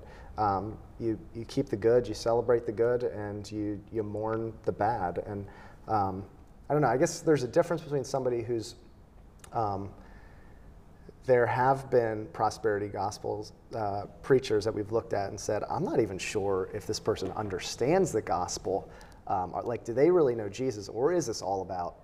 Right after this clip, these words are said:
you know, the money or something else?" And, and that's different than somebody who, um, sort of just gets swept along in the movement, who does, uh,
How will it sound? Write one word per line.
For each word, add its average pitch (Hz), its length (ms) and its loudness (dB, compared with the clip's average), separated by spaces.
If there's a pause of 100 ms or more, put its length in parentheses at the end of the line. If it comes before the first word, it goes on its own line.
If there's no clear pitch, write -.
(120)
you 101 80 -8
know, 82 220 -10
the 98 60 -8
money 95 380 -6
or 82 80 -8
something 95 360 -10
else?" 82 420 -10
And, 110 180 -4 (120)
and 139 140 2
that's - 220 4
different 202 360 2
than 143 100 2
somebody 131 420 0
who, 117 380 2 (420)
um, 104 460 0 (280)
sort 127 240 2
of 113 60 -4
just 117 140 -6
gets - 180 0
swept - 380 -2
along 101 400 0
in 104 80 -4
the 92 60 -8
movement, 123 520 -2 (140)
who 107 80 -6
does, 110 480 2 (540)
uh, - 60 -16